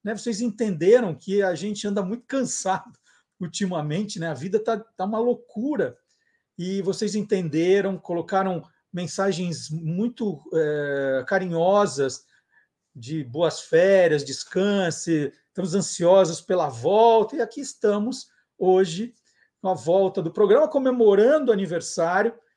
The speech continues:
que a gente não parou, né? São três anos aí, é, mudando muito o perfil do programa, fazendo, ó, trazendo novidades. Então, é um programa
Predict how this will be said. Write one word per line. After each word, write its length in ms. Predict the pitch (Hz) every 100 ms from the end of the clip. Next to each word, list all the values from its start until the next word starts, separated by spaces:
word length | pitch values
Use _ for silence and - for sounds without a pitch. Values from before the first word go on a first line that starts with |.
| _ _
que 80 | 180
a 40 |
gente 260 | 135 196 175
não 180 | 185 247
parou, 540 | 403 339 156 180 180
né? 220 | 143 226
São 160 | 262 165
três 340 | 170 190 147
anos 300 | 160 190 147
aí, 280 | 156 190 185 _ _ _ -
é, 240 | 156 156 143 131
mudando 800 | 143 135 170 127 160 247 190 175
muito 380 | 190 269 262
o 40 | 190
perfil 320 | 190 202 175
do 80 | 151
programa, 960 | 160 123 135 190 214 202 170 165 156 - _ _
fazendo, 340 | 180 180 202 185
ó, 340 | 160 165 160 156 - _
trazendo 400 | - 190 269 269
novidades. 960 | 226 170 160 160 214 233 208 180 147 - _ _ -
Então, 140 | 233
é 20 |
um 40 | 226
programa 580 | 220 165 202 220 175